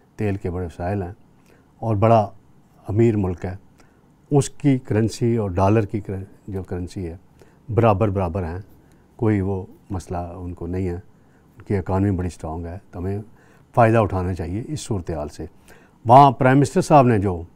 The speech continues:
बड़ी वो कोई ना कोई, अभी तुर्की गए थे तो तुर्की के सदर को आमों का तोहफ़ा दिया,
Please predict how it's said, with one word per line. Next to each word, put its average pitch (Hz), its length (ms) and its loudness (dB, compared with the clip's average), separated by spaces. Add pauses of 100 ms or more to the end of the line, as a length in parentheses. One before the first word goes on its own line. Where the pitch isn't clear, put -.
(380)
बड़ी 113 320 0
वो 107 320 -8 (500)
कोई 127 140 0
ना 120 80 2
कोई, 104 180 -2
अभी 104 220 0 (520)
तुर्की 139 280 4
गए 131 220 8
थे 113 200 2 (880)
तो 107 80 -6
तुर्की 104 360 -4
के 104 100 -2
सदर 101 240 -4
को 101 120 -6
आमों 95 260 -4
का 98 100 -6
तोहफ़ा 98 300 -10
दिया, 92 300 -8